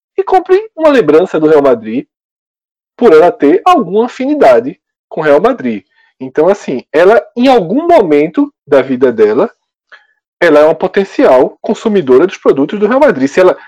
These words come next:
talvez, quando tiver filho, não sei se ela já tem, ela pense em dar uma camisa do Real Madrid, é, pros filhos, por já ter, por já ser uma simpatia que ela, que ela desenvolveu, sei lá por quê, porque a gente desenvolve simpatias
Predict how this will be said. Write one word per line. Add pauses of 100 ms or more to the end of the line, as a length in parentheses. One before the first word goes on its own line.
(120)
talvez, (220)
quando
tiver
filho,
não
sei
se
ela
já
tem, (1040)
ela
pense
em
dar
uma
camisa
do
Real
Madrid, (520)
é,
pros
filhos,
por
já
ter,
por
já
ser
uma
simpatia (420)
que
ela,
que
ela
desenvolveu, (280)
sei
lá
por
quê,
porque
a
gente
desenvolve
simpatias